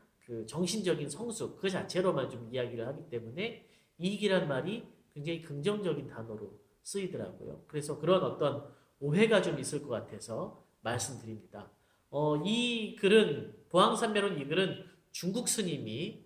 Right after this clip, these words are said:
쓰신 글이기 때문에 아마도 여기에서 이익은 좀 그 물질적인 이익, 그다음에 나에게 이익이 되고 남에게는 손해가 될 수도 있는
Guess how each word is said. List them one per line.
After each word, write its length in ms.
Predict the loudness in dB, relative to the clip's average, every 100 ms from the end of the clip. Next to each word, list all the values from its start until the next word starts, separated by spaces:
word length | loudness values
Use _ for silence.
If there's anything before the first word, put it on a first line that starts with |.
| _ _
쓰신 400 | -4 -4 -2 -4
글이기 400 | 0 2 2 0
때문에 560 | -4 -4 -4 -4 -6 -14 _ -6
아마도 720 | -4 0 0 2 4 4 2
여기에서 500 | 0 -2 0 -2 -2
이익은 720 | -6 -4 -4 0 -2 -2 -12 -20 _ _ -2
좀 480 | 2 2 0 -8 -14
그 360 | -10 -10 -12 -18 _ -2
물질적인 880 | 0 2 0 2 2 2 -2 -6
이익, 320 | -6 -6 -8 -20 _ _ _
그다음에 680 | -2 -2 0 -2 -4 -14 -16 -4
나에게 460 | 2 4 4 2
이익이 360 | 0 -2 -4 -4
되고 680 | -4 0 2 2 -2 -12 -6
남에게는 560 | 0 4 4 4 2 0
손해가 480 | -4 -4 0 2 2
될 160 | 0
수도 220 | -4 -10 -14
있는 380 | -10 -10 -10